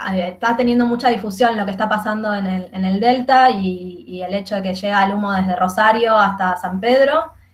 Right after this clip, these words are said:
y, y está buenísimo, y es también porque hay un montón, o sea, no está buenísimo lo que está pasando, pero sí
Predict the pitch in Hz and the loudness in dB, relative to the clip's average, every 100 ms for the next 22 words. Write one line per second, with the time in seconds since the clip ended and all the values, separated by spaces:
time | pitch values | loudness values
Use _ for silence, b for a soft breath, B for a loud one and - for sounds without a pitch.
0 | b _ - 202 196 196 190 190 196 190 | b _ -8 -4 -2 0 0 0 -2 2
1 | 214 220 247 - 339 330 285 214 240 240 | 2 4 2 0 0 2 2 4 2 2
2 | 233 254 269 247 220 233 220 214 220 254 | 2 2 4 4 2 2 -2 -2 2 4
3 | 262 254 - - 214 247 254 254 254 220 | 2 -4 -6 -2 0 4 6 6 4 0
4 | 202 226 220 240 233 226 226 202 196 190 | 0 0 2 2 0 -2 -4 -2 -2 -2
5 | 247 254 254 | 2 2 0